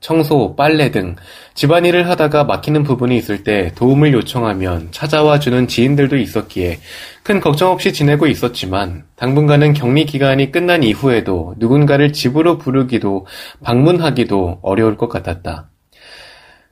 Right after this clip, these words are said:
그동안 단단하다고 느끼던 독립생활의 버팀목들이 하루아침에 사라진 느낌으로 혼자만의 시간 동안 무엇을 하며 지내야 할지를 고민했다. 아무도 올 수 없고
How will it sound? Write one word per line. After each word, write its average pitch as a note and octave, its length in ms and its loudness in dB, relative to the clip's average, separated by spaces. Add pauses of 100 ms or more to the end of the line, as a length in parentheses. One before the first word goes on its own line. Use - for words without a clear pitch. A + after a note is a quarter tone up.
(100)
그동안 E3+ 440 4
단단하다고 F3 680 2
느끼던 C#3+ 400 2
독립생활의 C#3 720 0
버팀목들이 A#2 800 0
하루아침에 D3+ 640 0
사라진 E3 400 -2
느낌으로 F2+ 720 -4 (120)
혼자만의 D3+ 460 2
시간 D3 340 0
동안 A2+ 480 -2
무엇을 E3+ 400 2
하며 E3 220 2
지내야 B2 380 0
할지를 A2+ 400 -2
고민했다. F2+ 680 -6 (680)
아무도 C3+ 420 2
올 A#2+ 120 4
수 A#2+ 160 -2
없고 F2+ 520 -4